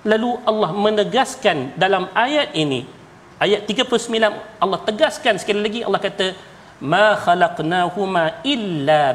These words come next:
bil haq." Allah memang tidak menciptakan keduanya, iaitulah langit dan juga bumi yang dianggap oleh orang-orang musyrikin sebagai batilah tadi. Di sini Allah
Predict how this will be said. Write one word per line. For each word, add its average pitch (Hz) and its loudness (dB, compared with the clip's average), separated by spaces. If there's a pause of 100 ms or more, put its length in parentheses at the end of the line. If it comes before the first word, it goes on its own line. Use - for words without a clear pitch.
bil 135 -2 (100)
haq." 202 0 (520)
Allah 160 0 (200)
memang 339 0 (180)
tidak 254 0
menciptakan 196 -4
keduanya, 214 0 (480)
iaitulah 190 0 (240)
langit 208 0 (120)
dan 185 0
juga 185 0 (140)
bumi 294 0 (100)
yang 196 2 (100)
dianggap 233 0 (120)
oleh 190 -2 (120)
orang-orang 175 0
musyrikin 214 -6 (100)
sebagai 175 -2 (160)
batilah 214 2 (140)
tadi. 156 2 (300)
Di 196 -2
sini 190 0 (100)
Allah 170 2